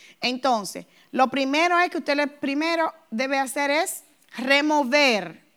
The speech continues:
todo objeto o cosa que sirva para él poder hacerse daño,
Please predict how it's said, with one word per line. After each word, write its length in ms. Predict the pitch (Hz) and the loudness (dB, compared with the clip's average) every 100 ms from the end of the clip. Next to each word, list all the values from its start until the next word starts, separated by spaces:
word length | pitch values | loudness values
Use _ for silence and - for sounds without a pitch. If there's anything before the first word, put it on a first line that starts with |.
| - | -4
todo 340 | 277 294 302 - | 0 0 0 -2
objeto 760 | 226 190 214 233 214 - 185 - _ _ _ _ _ - | -4 -4 -2 -2 -2 -6 -12 -12 _ _ _ _ _ -10
o 180 | 190 - | -10 -4
cosa 380 | 247 262 302 294 | -2 -2 -4 -8
que 160 | 247 | -8
sirva 420 | 220 254 233 208 | -8 -8 -4 -4
para 240 | 202 185 180 | -4 -4 -4
él 160 | 214 | -6
poder 280 | 220 202 196 | -6 -8 -6
hacerse 400 | 180 190 185 233 | -8 -10 -10 -8
daño, 420 | 202 156 165 208 | -8 -8 -10 -14